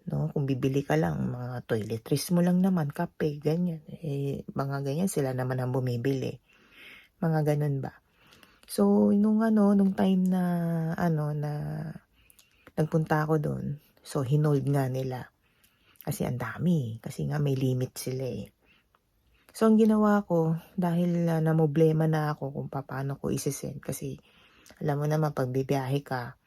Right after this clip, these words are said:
mahirap magdala ng maraming pera.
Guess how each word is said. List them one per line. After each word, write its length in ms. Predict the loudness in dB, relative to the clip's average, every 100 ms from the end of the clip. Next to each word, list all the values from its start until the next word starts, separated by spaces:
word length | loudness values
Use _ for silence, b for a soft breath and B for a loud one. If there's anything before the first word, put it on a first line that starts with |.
| b b b b 0
mahirap 320 | 2 2 0
magdala 320 | -2 -2 -2
ng 160 | -2 -2
maraming 480 | -2 -2 -4 -4
pera. 480 | -2 -4 -6 -10 -12